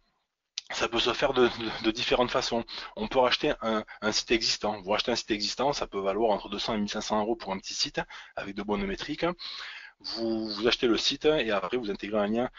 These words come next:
vers votre site automatiquement. Ce site-là, vous pouvez continuer à le faire vivre et, et à l'utiliser également en site satellite.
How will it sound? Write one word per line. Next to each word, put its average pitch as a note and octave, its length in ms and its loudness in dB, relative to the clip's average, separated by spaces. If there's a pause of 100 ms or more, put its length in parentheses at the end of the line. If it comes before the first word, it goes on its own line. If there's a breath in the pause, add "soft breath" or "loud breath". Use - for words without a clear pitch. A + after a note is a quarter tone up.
(180 loud breath)
vers A2 120 0
votre G#2+ 120 -2
site - 80 -10
automatiquement. B2 600 0
Ce - 80 -6
site-là, A2 300 -2
vous G#2+ 80 -4
pouvez G#2 160 -8
continuer G#2 240 -2
à G#2 40 2
le G2 60 0
faire G2+ 180 -2
vivre C#3 380 4 (960 loud breath)
et, G2+ 280 -2 (340 loud breath)
et G#2 100 2
à G#2 40 8
l'utiliser G#2+ 500 0
également A#2 380 2
en - 60 0
site - 140 -4
satellite. B2 440 -2